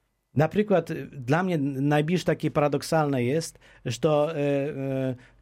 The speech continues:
kiedy, e, wczyciel w, e, e, klicze swoich ba-, baćkiw dytyny, żeby pochoworili na temat, a, różnych problemów z tą dytyną,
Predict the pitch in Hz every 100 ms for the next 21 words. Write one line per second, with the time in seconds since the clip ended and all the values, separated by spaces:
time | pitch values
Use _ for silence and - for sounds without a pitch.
0 | - 170 170 165 156 147 143 143 135 135
1 | 151 139 - - 202 202 143 113 107 -
2 | 127 117 120 131 123 123 123 120 117 -
3 | - - 113 110 110 107 104 107 101 107
4 | 117 113 151 196 - 127 - 135 123 117
5 | 131 120 120 143 135 156 - 160 131 131
6 | 151 123 101 - 120 117 123 139 139 147
7 | 147 135 123 120 135 123 117 117 - -
8 | - - 120 120 120 117 127 135 123 127
9 | - 147 147 147 151 156 139 131 143 170
10 | 226 240